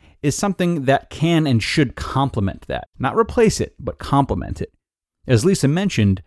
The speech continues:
the process of problem solving is something kids can take with them throughout their lives,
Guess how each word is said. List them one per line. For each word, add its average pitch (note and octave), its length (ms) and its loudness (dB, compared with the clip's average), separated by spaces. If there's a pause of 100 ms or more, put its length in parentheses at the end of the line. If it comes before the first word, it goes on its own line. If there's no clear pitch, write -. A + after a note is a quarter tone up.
(240)
the A#2 160 4
process F3 640 -2
of G#2+ 160 -2
problem D#3+ 460 2
solving F#2 500 0
is A#2 180 0
something A3 380 0
kids F#3 300 0
can C#3 120 2
take C#3 300 0
with C3 160 2
them A#2+ 180 4
throughout B2+ 380 2
their G#2+ 140 0
lives, A2+ 480 -4